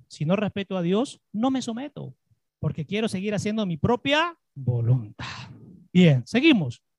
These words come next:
Luego dice aquí que sea obediente. Miren, miren qué interesante. Vamos, vamos a la secuencia.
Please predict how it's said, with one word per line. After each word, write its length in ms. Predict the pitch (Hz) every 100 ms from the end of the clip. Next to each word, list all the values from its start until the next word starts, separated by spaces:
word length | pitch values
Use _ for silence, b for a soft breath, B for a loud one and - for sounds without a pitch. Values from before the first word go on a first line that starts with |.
| _ _ _ _ _ _
Luego 320 | 254 330 302
dice 240 | 302 302
aquí 420 | 285 277 214 214 - _ _ _ _ _
que 100 | 165
sea 280 | 254 254 247
obediente. 960 | 233 226 269 277 254 - 262 330 370 - -
Miren, 220 | 202 190
miren 180 | 220 226
qué 60 |
interesante. 500 | 240 233 214 180 170
Vamos, 300 | 170 240 262
vamos 260 | 220 254 269
a 40 |
la 80 | 240
secuencia. 580 | - 220 202 156 127 123